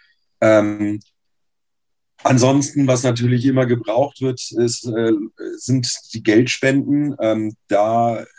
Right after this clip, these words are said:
ist es aber tatsächlich so, da gezielt jetzt zu sagen, bei dem Ausmaß, ähm, wo es überall stattgefunden hat, macht das bei dem einen oder anderen, sehe ich halt nicht wirklich, ähm,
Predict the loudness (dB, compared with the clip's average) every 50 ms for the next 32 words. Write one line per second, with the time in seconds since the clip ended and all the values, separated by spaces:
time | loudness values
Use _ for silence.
0 | _ -12 -10 -8 -8 -6 -6 -4 -4 -4 -4 -4 -4 -2 -2 -2 -2 -4 -6 -4
1 | 0 2 2 4 2 2 2 0 0 0 -2 -4 -6 -8 -10 -12 -2 0 2 2
2 | 2 0 -2 -4 -4 -6 -10 -18 -8 -6 -4 -2 -2 -4 -4 -6 -8 -8 -8 -6
3 | -4 -4 -4 -4 -4 -4 -4 -4 -6 -6 -6 -6 -6 -6 -6 -6 -8 -10 -12 -12
4 | -10 -8 -8 -8 -8 -10 -12 -14 _ _ _ _ _ _ _ _ _ -2 -2 -2
5 | -2 -2 0 0 0 0 -2 -6 -10 _ _ _ _ _ _ -4 -4 -4 -2 -2
6 | -4 -4 -4 -6 -12 -20 -20 _ -20 -20 -20 -20 -18 -18 -18 -16 -16 -16 -14 -6
7 | -4 -4 -4 -4 -6 -8 -6 -4 -2 0 0 0 0 -2 -4 -6 -6 -6 -6 -4
8 | -2 -2 -2 -2 -4 -4 -6 -6 -10 -14 -20 -20 -4 0 2 2 2 0 -2 -6
9 | -10 -8 -6 -6 -6 -6 _ -16 -20 -20 -6 _ 0 0 0 0 -2 -6 -6 -6
10 | -8 -10 -10 -8 -8 -8 -8 -8 -12 -14